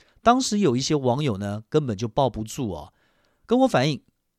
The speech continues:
科技股呢已经涨翻天了，听我的建议呢，防御型的产业跟抗通货膨胀的资产呢，根本就是牛皮一块啊，完全不会动啊。当然呢，我猜想呢，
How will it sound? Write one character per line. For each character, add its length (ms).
科 160
技 160
股 160
呢 140
已 100
经 160
涨 240
翻 240
天 240
了， 100
听 320
我 140
的 80
建 180
议 80
呢， 120
防 280
御 120
型 200
的 120
产 260
业 100
跟 200
抗 340
通 180
货 140
膨 80
胀 160
的 60
资 180
产 180
呢， 140
根 220
本 120
就 120
是 80
牛 180
皮 260
一 60
块 300
啊， 240
完 240
全 200
不 140
会 180
动 220
啊。 240
当 140
然 120
呢， 120
我 180
猜 220
想 160
呢， 140